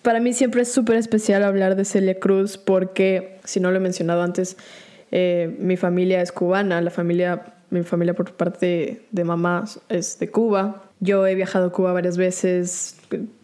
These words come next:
pa-, básicamente la mitad de mi infancia lo viví allá. Y, y siempre es muy especial hablar de Celia Cruz porque es el, el referente musical más grande, no solamente de la salsa, sino de, de la música cubana,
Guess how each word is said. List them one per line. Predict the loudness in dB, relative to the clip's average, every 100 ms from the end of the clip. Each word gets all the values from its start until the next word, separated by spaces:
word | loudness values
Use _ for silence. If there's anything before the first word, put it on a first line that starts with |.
| -20 _ -2
pa-, | -2
básicamente | 0 0 0 0 2 0
la | 0
mitad | 0 0
de | 0
mi | -2
infancia | -2 -2 -2
lo | -2
viví | -2 -2 -2
allá. | -2 -4 -8 -14 -20 -20 -20 _ _
Y, | -4 0 2 2 0 -2 -4
y | -4
siempre | -2 -2 0
es | 0
muy | -2
especial | -2 -4 0 0
hablar | 0 0
de | -2
Celia | -2 -2 0 -2
Cruz | -2 -4 -4 -10
porque | -4 -4 -2 -2 0 0 -2
es | -2 -2 -4 -8 -8 -10 -4
el, | -2 0 0
el | 0 0
referente | -2 -2 -2 -2
musical | -2 -2 -2 -2 -2
más | -2 -2 -2
grande, | 0 0 2 2 2 2 0 -8 -6
no | -2 0
solamente | 0 0 2 0 0 0
de | 0
la | -2
salsa, | -2 0 0 -2 -4
sino | -2 -2 0
de, | 0 0 0
de | 0
la | -2 -2
música | -4 -4 -4 -4
cubana, | -4 -2 0 0 -2 -4